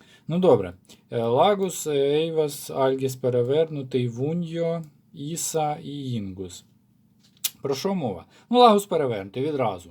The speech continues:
Руна мертвих, да, що називається, відразу вхід в кращий світ. Ну,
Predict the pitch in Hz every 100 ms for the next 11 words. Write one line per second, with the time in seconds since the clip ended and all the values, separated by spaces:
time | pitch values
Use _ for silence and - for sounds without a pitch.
0 | - _ _ _ 147 175 208 165 123 123
1 | 147 190 226 240 208 190 - 147 180 185
2 | 143 139 131 135 135 127 131 120 147 180
3 | 151 131 131 127 127 127 120 - 127 -
4 | - _ _ _ 131 160 208 170 107